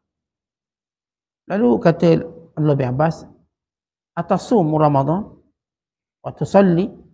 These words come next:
Apakah kamu puasa Ramadan dan kamu sembahyang? "Ya, saya sembahyang, saya puasa Ramadan." Lalu kata Abdullah bin Abbas, "Sekiranya kamu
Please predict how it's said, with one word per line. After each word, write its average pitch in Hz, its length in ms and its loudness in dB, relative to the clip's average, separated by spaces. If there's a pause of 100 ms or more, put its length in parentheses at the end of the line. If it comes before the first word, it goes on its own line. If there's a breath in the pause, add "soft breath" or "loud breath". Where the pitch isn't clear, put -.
(420)
Apakah 170 280 -2
kamu 165 160 2
puasa 156 320 2
Ramadan 147 480 4
dan 143 80 0
kamu 143 160 -2
sembahyang? 175 280 -2
"Ya, 196 140 0 (260)
saya 156 280 -6 (440)
sembahyang, 127 460 -6 (840)
saya 131 320 -6 (440)
puasa 127 360 -8 (120)
Ramadan." 123 520 -6 (840)
Lalu 185 160 -4
kata 185 180 0
Abdullah 156 220 2
bin 135 80 -2
Abbas, 127 560 -6 (960)
"Sekiranya 170 720 4
kamu 165 560 2